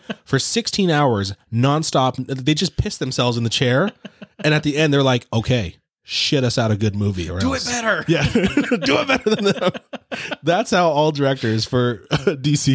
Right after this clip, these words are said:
Speaker 2: U
Speaker 1: Uh.
Speaker 2: is, is being treated.
Speaker 1: But with how self-aware this movie is, like, the whole Matrix Four creation task force
Speaker 2: Mm-hmm.
Speaker 1: focus group thing, them sitting in a room and talking about what the Matrix is and how to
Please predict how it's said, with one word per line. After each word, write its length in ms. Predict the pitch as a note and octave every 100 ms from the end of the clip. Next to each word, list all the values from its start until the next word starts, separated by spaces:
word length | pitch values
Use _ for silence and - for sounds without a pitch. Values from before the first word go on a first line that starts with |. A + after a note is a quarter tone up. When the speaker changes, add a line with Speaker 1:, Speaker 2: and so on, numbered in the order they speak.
| C3
Speaker 2:
U 160 | A#2+ B2
Speaker 1:
Uh. 640 | - E3+ F3+ F3 D#3+ D#3+
Speaker 2:
is, 400 | C3 C3+ A2 G#2
is 160 | B2+ A2+
being 220 | A#2+ A2
treated. 440 | A#2+ G#2+ G2 F#2 - - - -
Speaker 1:
But 160 | D3 C3+
with 140 | C#3+
how 200 | - D3+
self-aware 1040 | - - D3+ D#3 D#3 C3+ A#2 G2+ - D#3 - _ _ -
this 280 | B2+ A2+ B2+
movie 340 | A#2+ A2 G2+
is, 340 | E2 F2+ - - _ _ -
like, 320 | B2+ A2+ -
the 100 | C3
whole 540 | A2+ C3 C3+ C3 B2+ - - D3+ _ -
Matrix 500 | E3+ B2+ C3+ C#3 A#2+
Four 280 | C3 B2 A#2+
creation 600 | - B2+ A#2 - A2+ A2
task 340 | - A2 -
force 400 | - A2 G#2+ - - - _ -
Speaker 2:
Mm-hmm. 360 | C3 G#2 G2 F#2+
Speaker 1:
focus 280 | A#2+ A2+ -
group 260 | A#2 G2+
thing, 440 | - G#2 G2+ G2+ -
them 500 | A#2 G#2+ G#2+ G#2 G#2+
sitting 260 | - A#2 A2+
in 80 | G#2+
a 40 |
room 220 | G#2+ G#2+ G2+
and 80 |
talking 320 | - A2 A2+ G#2
about 320 | G#2 F#2+ - - - - -
what 200 | A2+ A2+
the 60 |
Matrix 440 | A2 G#2+ - - A#2
is 300 | G#2 G#2 G#2
and 100 | G2+
how 220 | G2+ F#2+
to 420 | - A2+ G2+